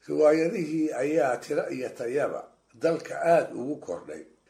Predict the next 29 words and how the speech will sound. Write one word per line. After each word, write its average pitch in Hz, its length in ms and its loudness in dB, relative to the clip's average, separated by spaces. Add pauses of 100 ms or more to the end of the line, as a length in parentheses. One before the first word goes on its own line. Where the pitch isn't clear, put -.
(220)
Iyaga 175 340 4
ayaa 156 320 4
noqday 110 400 0
madadaaladii 143 760 4
loogu 151 300 6
jeclaa 110 560 2
ee 123 140 0
qofka 139 560 2
ama 123 160 -2 (140)
qoysku 143 480 4
uu 127 440 -4
ku 185 160 -8
sii 127 260 -4
tashan 120 440 -6
jiray. 76 300 -10 (340)
Markaas 156 440 2
baa 170 140 4
waxaa 143 360 -2
abuurmay 110 420 0
kooxo 135 480 -2
ay 135 160 2
mid 175 220 0
waliba 127 440 2
mu'allifiinteeda 131 1120 -2
iyo 85 280 -6 (640)
heesaageeda 151 760 2
gaar 156 300 4
u 139 120 -2
leedahay, 90 520 -2